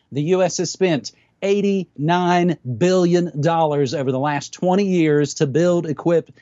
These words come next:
and train Afghan forces. Yet, America's own government watchdog says oversight of the money has been poor, you know,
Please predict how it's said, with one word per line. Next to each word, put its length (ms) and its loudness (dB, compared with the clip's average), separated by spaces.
and 160 -2
train 400 2
Afghan 500 -2
forces. 500 -2
Yet, 500 -4
America's 540 -2
own 220 2
government 400 0
watchdog 580 0
says 280 -2
oversight 520 0
of 60 0
the 80 0
money 440 0
has 240 -4
been 260 0
poor, 680 -2
you 140 0
know, 260 -2